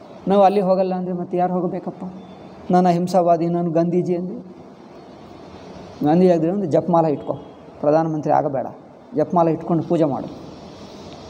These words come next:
ಅಥವಾ ಒಂದು ಮಂದಿರ ಕೊಡ್ತೀವಿ, ನಮ್ಮ ಇಂಥದ್ದೊಂದು ಮಂದಿರ ಕಟ್ಟಿಸ್ತೀವಿ, ಅಲ್ಲಿ ಒಂದು ಆರತಿ ಮಾಡ್ಕೊಂಡು ನಿತ್ಯ ಪೂಜಾರಿ ಮಾಡಲಿ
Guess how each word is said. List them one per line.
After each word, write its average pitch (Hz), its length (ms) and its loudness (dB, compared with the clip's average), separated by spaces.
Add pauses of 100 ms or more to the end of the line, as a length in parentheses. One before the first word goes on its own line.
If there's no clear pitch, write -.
(340)
ಅಥವಾ 202 140 4
ಒಂದು 196 160 0
ಮಂದಿರ 196 320 2
ಕೊಡ್ತೀವಿ, 170 380 -4
ನಮ್ಮ 151 280 -2
ಇಂಥದ್ದೊಂದು 156 460 -2
ಮಂದಿರ 170 280 2
ಕಟ್ಟಿಸ್ತೀವಿ, 185 520 -4 (380)
ಅಲ್ಲಿ 165 120 4
ಒಂದು 156 200 2
ಆರತಿ 185 260 4
ಮಾಡ್ಕೊಂಡು 175 380 -2
ನಿತ್ಯ 170 180 -2
ಪೂಜಾರಿ 165 360 2
ಮಾಡಲಿ 135 380 -8